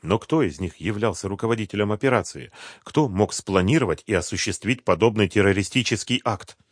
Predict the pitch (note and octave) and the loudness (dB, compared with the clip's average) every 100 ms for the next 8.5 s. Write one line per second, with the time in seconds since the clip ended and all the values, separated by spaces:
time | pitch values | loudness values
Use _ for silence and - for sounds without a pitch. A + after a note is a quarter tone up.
0 | _ _ D#2 D2 B2 - G2 F2 A2 A2 | _ _ -8 -2 -2 -2 -4 -2 0 0
1 | G2 F#2 C2+ _ _ - E2+ G2+ C3 G2+ | 0 -4 -6 _ _ -12 -2 0 0 -2
2 | - - D#2 - - G#2+ F#2 D2+ A2 - | -8 -12 -8 -6 -2 0 0 -2 -4 -4
3 | A2+ - C#2 B1 - - - - - - | -6 -4 -8 -10 -20 -20 -20 -20 -20 -12
4 | - F#2 F2+ - E2+ F2+ F2+ F#2+ F#2 F#2 | -4 -4 -4 -6 -4 -4 -2 -4 -4 -4
5 | G2 F2+ G2 F#2 F#2 - E2+ F2+ G#2 - | -4 0 0 0 -2 -2 -2 0 0 -4
6 | - B1 D#2+ G#2+ G2+ F#2+ G2 - G2+ - | -10 -10 -4 -2 -2 -2 -4 -4 -6 -2
7 | F#2+ F2 G2+ F#2 D2 F#2 G#2 F#2+ G2+ - | 0 2 0 -2 -4 -2 -2 -2 -2 -2
8 | G2+ F2+ - - | -2 -2 -6 -16